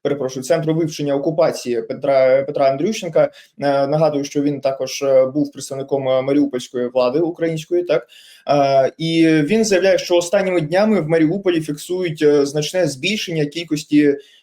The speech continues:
е, воєнної техніки російської, і буцімто росіяни готують, е, ударну групу для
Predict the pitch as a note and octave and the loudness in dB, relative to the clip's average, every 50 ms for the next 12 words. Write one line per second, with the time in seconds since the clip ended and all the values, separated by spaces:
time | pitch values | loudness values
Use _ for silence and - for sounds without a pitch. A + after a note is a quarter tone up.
0 | _ - C#3 C#3+ C#3 C#3 D#3 E3 E3+ F3+ F#3 F#3+ - E3+ D#3+ - - D#3+ C#3+ - | _ -2 0 2 2 2 2 2 2 2 0 0 0 0 -2 -2 -2 -6 -4 -2
1 | B2 A2+ A2+ B2+ C#3+ D3+ D3+ - C#3+ B2 - - B2+ B2+ C#3 C3 - - D3+ D3+ | -4 -2 -2 0 0 0 0 -2 -4 -6 -4 -4 -4 -4 -2 -2 -4 -2 0 2
2 | D3+ C#3+ C#3+ E3+ G3+ - G3 G3 - F3+ - - D#3 D3+ - - _ - D3 D#3 | 2 4 2 0 -4 -4 -4 0 2 4 4 4 4 2 -2 -6 _ -2 0 0
3 | D#3 - D3+ C#3+ E3 G#3+ B3+ A3 - D3 C#3+ C#3+ - F3 G3+ G3+ F#3 D#3+ D3+ D#3+ | 0 0 2 2 2 2 2 2 0 0 -2 -2 -2 -2 -2 -2 -4 -4 -2 0
4 | D#3 D3 D3 D3+ D3+ D3 D3 C#3+ E3 E3+ D#3+ D3+ D3 C#3 C3+ C3+ C#3+ E3 A3 A#3 | 2 4 4 4 2 0 0 2 4 4 4 2 0 -2 -6 -4 -4 -2 -2 -2
5 | A#3 F#3 E3+ D#3+ D3+ C3+ A#2+ - C3+ D3+ D#3 D#3 D3+ D3+ D3 C3+ | -2 -2 0 0 0 0 -2 -2 0 2 4 4 6 4 4 2